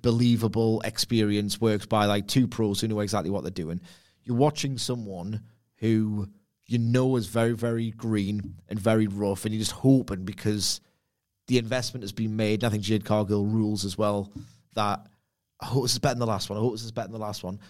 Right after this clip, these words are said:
which theoretically is how you shouldn't watch wrestling. You should just get lost in the fiction of it. But the difference is,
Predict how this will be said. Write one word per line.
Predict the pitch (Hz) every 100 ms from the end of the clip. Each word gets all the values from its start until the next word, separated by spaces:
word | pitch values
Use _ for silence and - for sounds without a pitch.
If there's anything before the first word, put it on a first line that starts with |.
| _
which | - -
theoretically | - 220 196 185 117
is | 113
how | 120
you | 127
shouldn't | 117 92
watch | 104 -
wrestling. | 95 - 98
You |
should | 123
just | 135
get | 147 98
lost | 143 143 135 139
in | 123
the |
fiction | 117 104 - 92
of |
it. | 71 87 - _ _ _ -
But | 156 139 -
the | 127
difference | 151 151 135 113
is, | 127 92 104